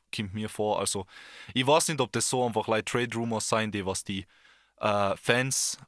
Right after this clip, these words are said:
aus sie hauen, aber mir kommt vor, es seien viel zu viele und mir kommt vor, als ob sie den Core einfach auflösen wollen. Also Zach LaVine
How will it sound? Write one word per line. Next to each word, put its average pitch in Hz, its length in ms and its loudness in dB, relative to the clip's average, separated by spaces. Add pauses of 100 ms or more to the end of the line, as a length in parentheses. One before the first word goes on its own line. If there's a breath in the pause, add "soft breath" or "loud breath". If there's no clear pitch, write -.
aus 113 220 4
sie 110 120 -2
hauen, 107 240 2
aber 101 160 0
mir 107 160 -4
kommt 107 200 -6
vor, 110 160 0
es 104 80 -2
seien 98 160 -2
viel 120 180 -4
zu 104 160 -4
viele 107 340 -4
und 95 140 -4
mir 101 120 -4
kommt 98 220 -8
vor, 98 200 -2
als 90 120 -4
ob 98 120 -6
sie 95 100 -8
den 92 160 -6
Core 104 240 -2
einfach 90 240 -6
auflösen 101 560 -2
wollen. 92 300 -6 (120)
Also 92 300 -4
Zach 107 260 -2
LaVine 104 460 -6